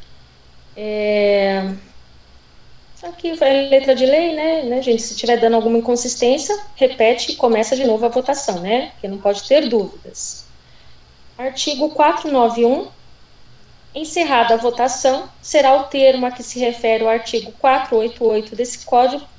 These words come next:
assinado pelo presidente, pelos jurados e pelas partes. Então, aquele termo que o oficial de justiça vai lá anotando as votações e controlando tudo certinho,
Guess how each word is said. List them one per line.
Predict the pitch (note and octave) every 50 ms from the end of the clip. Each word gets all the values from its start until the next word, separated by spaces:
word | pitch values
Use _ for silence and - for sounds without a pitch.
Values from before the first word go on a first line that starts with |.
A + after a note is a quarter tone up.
| - - - - - -
assinado | B3+ D4 D4 - - D#4 C4+ B3 A#3+ B3 C4+ C4 D4+ D#4 - -
pelo | - B3+ B3 A#3+ A#3+ B3
presidente, | - C#4+ C4+ C#4 C#4 C4+ C4 G#3 B3 B3+ D4 F4+ G4 - - - - - - - - -
pelos | C4 B3 B3 B3 B3+ A#3
jurados | B3+ B3 A3+ A#3+ B3+ C#4 D#4+ - - - - -
e | C#4 C#4+
pelas | - D#4+ D4+ E4+ G4 - - -
partes. | B3 A#3 A3 G#3+ G#3+ - - -
Então, | B3+ B3+ B3+ - D4 D4 -
aquele | C#4+ C#4+ - C#4 B3+ B3+ B3+
termo | - - A#3 A#3 A3+ A3 G#3+
que | G#3+ - A3+
o | G#3
oficial | G#3 G3+ - - - G#3 G#3
de | G#3 G3+
justiça | G#3 G#3+ G#3 - - G#3 G3+ - - G3
vai | F#3+ G#3 G3+ G3
lá | G3+ G3+
anotando | G3 G3+ G3+ G3+ - - G3+ G3+
as | G3+ F#3+
votações | F#3+ G3 F#3+ - G#3 G#3+ - - A#3 A#3+ A#3 A3+ A3+
e | G3+
controlando | - - G3+ G3+ - - G#3 G3+ G3 F#3+ F#3+ G3 G3 -
tudo | G#3 G3 G3
certinho, | - - G#3 G#3 G#3+ - - - E4+ F4 F4